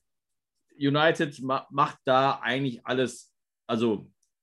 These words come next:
also, ähm, das macht jetzt keinen Unterschied, ob sie da jetzt unentschieden verlieren, das hat am Ende des Tages nicht viel gebracht und be-, beweist so ein bisschen die gute Saison, dass sie immer noch trotz,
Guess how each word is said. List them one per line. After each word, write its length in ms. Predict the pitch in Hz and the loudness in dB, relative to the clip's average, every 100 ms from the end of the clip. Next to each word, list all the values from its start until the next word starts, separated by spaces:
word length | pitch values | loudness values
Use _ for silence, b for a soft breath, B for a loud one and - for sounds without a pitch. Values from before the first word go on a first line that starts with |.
| - | -10
also, 180 | 113 123 | -6 -6
ähm, 760 | - - - - 113 131 123 131 | -8 -16 -18 -16 -12 -10 -12 -8
das 180 | 123 127 | -4 0
macht 200 | 156 175 | 0 0
jetzt 160 | 147 | -2
keinen 240 | - 151 151 | -2 -2 -2
Unterschied, 460 | 151 143 - 135 | -4 -2 0 0
ob 160 | 131 127 | -2 -6
sie 120 | 131 | -2
da 120 | 123 | 0
jetzt 220 | 123 120 - | 0 -2 -6
unentschieden 480 | 143 139 - 139 | -6 -6 -4 -6
verlieren, 480 | 123 123 120 147 143 | -2 0 4 4 4
das 140 | 127 107 | 0 -4
hat 180 | 127 - | -8 -6
am 140 | 110 | -6
Ende 180 | 117 139 | -4 -2
des 140 | 120 | -2
Tages 300 | - 123 120 | 0 0 0
nicht 200 | 120 117 | -4 -8
viel 100 | - | -4
gebracht 320 | 117 101 123 123 | -2 0 -2 -2
und 160 | 117 | -6
be-, 180 | 113 101 101 | -4 -6 -6
beweist 440 | 107 110 143 143 | -2 2 2 0
so 80 | 131 | -4
ein 80 | 117 | -4
bisschen 480 | 139 - 123 120 b b _ - | -4 0 0 -2 b b _ -10
die 40 | |
gute 540 | 104 139 139 131 123 B - | 0 0 4 4 2 B -10
Saison, 420 | - 107 127 131 | -4 0 2 2
dass 180 | 123 120 | 0 0
sie 140 | 120 | -2
immer 340 | 127 160 156 147 | -2 0 2 4
noch 240 | 135 135 | 2 -2
trotz, 540 | - 127 151 - - | -2 -2 -2 -6 -20